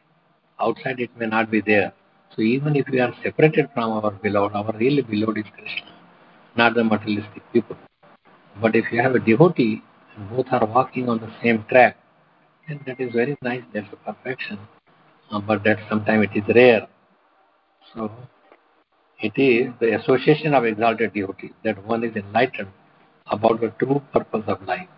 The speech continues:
True purpose of life is to love Krishna, to engage in loving devotional service,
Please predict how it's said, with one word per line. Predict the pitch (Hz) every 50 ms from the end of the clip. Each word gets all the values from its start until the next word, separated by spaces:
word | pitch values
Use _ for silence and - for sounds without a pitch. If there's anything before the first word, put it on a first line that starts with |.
| _ _ _ _ _ _ _
True | - 120 113
purpose | - - 113 113 - - 120 110 113
of | 113 113 104 104
life | 110 117 123 120 117
is | - -
to | -
love | 95 95 107 107 101 98
Krishna, | - 82 - - - - - - - - - _ _ _ _ _ _ _ _ _ _ _ - -
to | - 104
engage | 98 101 104 113 117 110 117
in | 113 110 104
loving | 107 107 110 110 110 107 104 104
devotional | 104 104 107 107 - 110 107 104 - -
service, | - - -